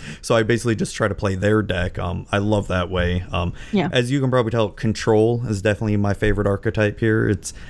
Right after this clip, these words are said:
Speaker 1: blue is my favorite color, um, in Magic. I know I'm
Speaker 2: Yeah, mine
Speaker 1: evil.
Speaker 2: too.
Speaker 1: If, uh, you know Pixie Kitten?
Speaker 2: Yes.
Speaker 1: Pixie Kitten plays. She hates blue. So Pixie, if you're listening, um, blue is the best color. And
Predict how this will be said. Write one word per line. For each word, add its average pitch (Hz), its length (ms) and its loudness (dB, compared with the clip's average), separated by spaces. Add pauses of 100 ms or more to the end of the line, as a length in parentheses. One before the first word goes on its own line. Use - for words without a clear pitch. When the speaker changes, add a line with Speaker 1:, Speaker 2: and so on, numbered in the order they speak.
(160)
Speaker 1:
blue 104 600 2
is 101 120 -4
my 101 120 2
favorite 101 340 0
color, 104 400 0 (380)
um, 101 260 2
in 104 160 2
Magic. 107 440 0 (260)
I - 80 2
know 196 160 2
I'm 208 40 2
Speaker 2:
Yeah, 190 160 4
mine 185 240 2
Speaker 1:
evil. 208 100 -2
Speaker 2:
too. 190 280 4 (240)
Speaker 1:
If, 113 240 2
uh, 113 200 2
you 110 120 0
know 117 160 4
Pixie 117 320 -2
Kitten? 127 380 0 (1400)
Speaker 2:
Yes. 180 360 2 (220)
Speaker 1:
Pixie 113 260 0
Kitten 104 240 -2
plays. 113 260 2
She 107 200 0
hates 104 240 0
blue. 107 280 4
So 101 320 0
Pixie, 113 380 0
if 113 100 -2
you're 110 120 2
listening, 117 500 2 (280)
um, 104 300 0
blue 117 320 4
is 107 260 4
the 117 80 0
best 101 260 2
color. 104 380 0
And 101 320 -2